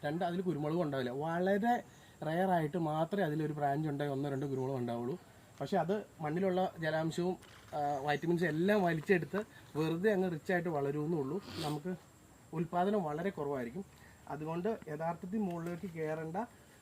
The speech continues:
വള്ളികൾ മാത്രമേ നമ്മൾ തുടക്കത്തിലൊന്ന് വെച്ച് കെട്ടാവുള്ളൂ. അങ്ങനെ കെട്ടിയാൽ പിന്നെ അത് തന്നെ ഇതുപോലെ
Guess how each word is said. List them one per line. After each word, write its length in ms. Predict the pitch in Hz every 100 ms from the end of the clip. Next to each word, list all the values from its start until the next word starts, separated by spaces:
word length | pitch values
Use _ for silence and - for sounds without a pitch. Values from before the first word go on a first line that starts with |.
| -
വള്ളികൾ 440 | 185 160 156 156 180
മാത്രമേ 380 | 156 147 -
നമ്മൾ 240 | 151 151 180 - - - - - - 160 156 165
തുടക്കത്തിലൊന്ന് 540 | 160 170 180 190 180
വെച്ച് 220 | 156 185
കെട്ടാവുള്ളൂ. 480 | 165 - 143 143 180
അങ്ങനെ 220 | 151 202
കെട്ടിയാൽ 300 | 190 165 220
പിന്നെ 300 | 190 175 226
അത് 160 | 196 185 165
തന്നെ 300 | 156 185 285 - - - -
ഇതുപോലെ 400 | 160 156 175